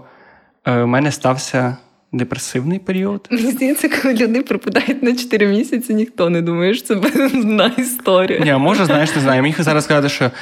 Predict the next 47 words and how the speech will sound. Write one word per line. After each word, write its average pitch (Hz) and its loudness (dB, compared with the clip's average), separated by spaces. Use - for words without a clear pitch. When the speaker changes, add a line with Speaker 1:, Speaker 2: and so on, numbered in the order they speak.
Speaker 1:
я 131 2
просто, 131 0
е, 123 2
мен-, 135 0
мене 139 2
втулив 135 0
маркетинг, 127 -2
і 131 -4
я 123 2
пішов 127 -2
вчитися 120 -4
продакт-менеджменту, 123 -2
і 123 -2
я 120 2
б 117 -8
ху-, - -4
пішов 127 -2
на 127 0
якийсь 120 -4
курс, 131 -2
і 127 -2
я 120 2
став 120 -2
якийсь, 120 -6
почав 123 -2
вчитися 127 -4
читати 127 0
книжки, 127 -2
кожен 131 0
день 127 2
вставати 127 0
зранку, 127 0
робити 123 0
два 123 0
підходи - -2
на 127 0
продакт-менеджмент, 127 0
а 120 -2
потім 127 -2
йти 127 -2
на 127 0
роботу, 131 0
потім 127 -2
ввечері 127 0
ще - -4
до 127 2
ночі 127 0